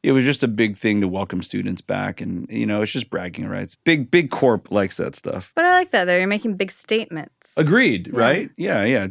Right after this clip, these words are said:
Speaker 1: I wanna do stuff that no one's ever done in, in, in the history of Asian people. You know what I mean? I wanna be the first, first culinary ambassador, first this, first that, first judo on T V. It's not even for vanity, man. I just, I wanna be able to die and be like, "I did some cool s-,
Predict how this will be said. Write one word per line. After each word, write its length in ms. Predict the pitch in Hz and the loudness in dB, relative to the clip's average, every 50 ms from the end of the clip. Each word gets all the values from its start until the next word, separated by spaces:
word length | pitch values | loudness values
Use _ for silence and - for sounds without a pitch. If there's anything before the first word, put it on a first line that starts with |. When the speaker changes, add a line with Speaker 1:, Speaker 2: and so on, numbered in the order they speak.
| 101 - | -4 0
Speaker 1:
I 100 | 127 147 | 2 2
wanna 260 | 170 214 247 233 165 | 4 4 4 4 4
do 120 | 147 147 | 4 2
stuff 200 | 135 - 143 120 | 2 2 0 2
that 100 | 120 113 | 2 2
no 160 | 110 104 101 104 | 2 2 0 0
one's 180 | 110 107 95 | 0 0 -2
ever 180 | 95 90 95 92 | -2 -4 -4 -6
done 200 | 90 90 87 90 | -6 -6 -8 -8
in, 160 | 87 82 - - | -10 -12 -14 -14
in, 300 | - 98 95 - - - - | -12 -12 -12 -12 -14 -14 -10
in 100 | - 101 | -8 -8
the 80 | 98 98 | -8 -6
history 400 | - 117 123 117 - - 139 135 | -2 -2 -2 -2 0 0 0 0
of 80 | 131 - 135 | 0 2 2
Asian 480 | 143 156 170 160 135 127 135 120 117 | 2 4 4 4 2 2 2 2 2
people. 480 | 104 117 107 92 - - 62 - - - - - - | 0 0 -4 -4 -6 -12 -14 -14 -16 -18 -16 -4 0
You 240 | 277 247 285 151 170 | 2 4 6 6 6
know 120 | 175 180 | 6 6
what 100 | 180 175 | 6 6
I 120 | 175 170 170 | 6 4 4
mean? 180 | 170 175 175 160 | 4 4 4 4
I 40 | 160 | 2
wanna 140 | 165 170 | 2 2
be 80 | 165 165 | 2 2
the 100 | 147 143 | 2 2
first, 480 | 123 - - - 151 151 147 - - - | 0 0 0 2 4 4 4 2 -2 -10
first 300 | - - 170 170 165 - | 0 2 2 2 2 0
culinary 320 | - 160 147 147 147 143 | 0 2 2 4 4 2
ambassador, 720 | 139 131 131 123 127 123 123 - 117 117 117 113 113 110 _ _ _ _ _ _ | 2 2 2 0 0 -2 -4 -4 -4 -2 -2 -2 -4 -6 _ _ _ _ _ _
first 440 | _ - 147 147 147 139 - - | _ 0 2 2 2 2 0 -2
this, 240 | - 131 123 123 - | 0 2 2 2 0
first 340 | - - 135 131 135 123 - | -2 0 0 0 0 2 2
that, 180 | 123 117 110 - | 2 2 2 2
first 280 | - 123 127 123 123 | -2 -4 -4 -4 -4
judo 240 | - 120 120 113 110 | -6 -4 -4 -2 -2
on 80 | 107 101 | -4 -6
T 180 | - 117 107 | -4 -4 -4
V. 320 | 101 98 101 98 98 98 95 _ - - - - - _ _ - | -2 -2 -2 -4 -4 -4 -8 _ -18 -20 -20 -20 -20 _ _ -14
It's 100 | - - | -4 0
not 140 | 214 208 185 | 2 4 4
even 120 | 156 135 | 4 4
for 100 | 117 101 | 2 0
vanity, 420 | 92 98 95 92 92 92 92 95 | -2 -2 -2 -2 -4 -4 -6 -4
man. 240 | 95 98 95 95 95 | -4 -4 -4 -4 -4
I 100 | 104 104 | -4 -4
just, 240 | 104 107 101 - _ _ _ _ _ _ _ _ _ _ - | -4 -4 -6 -6 _ _ _ _ _ _ _ _ _ _ 0
I 60 | 123 | 2
wanna 140 | 139 143 127 | 2 4 6
be 80 | 131 | 4
able 120 | 123 120 117 | 4 4 2
to 80 | 107 101 | 0 -2
die 280 | 98 98 95 98 98 | 0 2 2 2 2
and 120 | 98 95 92 | 2 0 -2
be 100 | 92 90 | -2 -4
like, 180 | 92 92 - - | -4 -4 -4 0
"I 140 | 92 101 | 0 0
did 200 | 101 98 101 95 | 2 0 -4 -6
some 200 | - - 107 98 | -4 -6 -6 -6
cool 220 | - - - 101 98 | -6 -8 -10 -10 -10
s-, 320 | 92 - - - - - | -10 -12 -14 -14 -16 -16